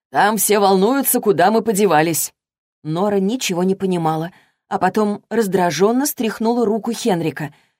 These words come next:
«Вечер, танцы...» смеющиеся гости. Всё вдруг стало бесконечно далёким. «Как ты мог подумать, что это вопрос решённый?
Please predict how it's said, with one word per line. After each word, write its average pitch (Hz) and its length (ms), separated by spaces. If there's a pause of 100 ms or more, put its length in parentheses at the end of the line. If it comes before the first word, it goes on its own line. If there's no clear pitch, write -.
(160)
«Вечер, 180 520
танцы...» 190 520 (220)
смеющиеся 190 800
гости. 185 500 (320)
Всё 196 300
вдруг 185 260
стало 190 380
бесконечно 190 880
далёким. 170 640 (960)
«Как 185 300
ты 214 120
мог 180 240
подумать, 190 480
что - 280
это 190 320
вопрос 175 440
решённый? 208 680